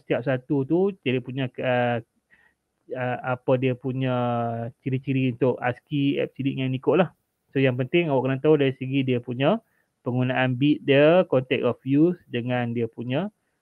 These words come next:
uh, capacity. Okey. Kemudian, uh, kita tengok perbezaan dia, differences between, uh, all the three, uh,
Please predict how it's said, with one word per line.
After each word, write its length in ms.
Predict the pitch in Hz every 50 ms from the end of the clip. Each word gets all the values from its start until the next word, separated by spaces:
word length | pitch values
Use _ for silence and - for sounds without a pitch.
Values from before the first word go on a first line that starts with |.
| _ _ _ -
uh, 100 | 120 113 -
capacity. 720 | 131 123 - 131 113 - - 127 - - 139 127 113 110 _ _ _ _ _ _ _ _ _ _ _ - - _
Okey. 240 | 151 131 139 185 220 _ _ _ _ _ _ _
Kemudian, 560 | - 139 127 127 127 135 147 165 185 208 240 247 _ _ _ _ _ _ _ - 120
uh, 480 | 123 123 120 120 120 120 120 120 117 -
kita 580 | - 131 - - 131 131 131 127 127 127 123 123
tengok 320 | - 123 127 143 135 - -
perbezaan 640 | 131 123 131 127 123 131 127 - 139 135 131 120 123
dia, 160 | 127 139 165
differences 640 | 165 139 131 - - 135 127 120 - - 135 123 123
between, 480 | 123 123 120 - 135 123 123 120 120
uh, 160 | 120 113 113 113
all 300 | - 127 127 131 127 120
the 100 | 120 117 -
three, 400 | - 127 123 123 123 120 120 113 - - -
uh, 340 | 127 120 113 113 117 120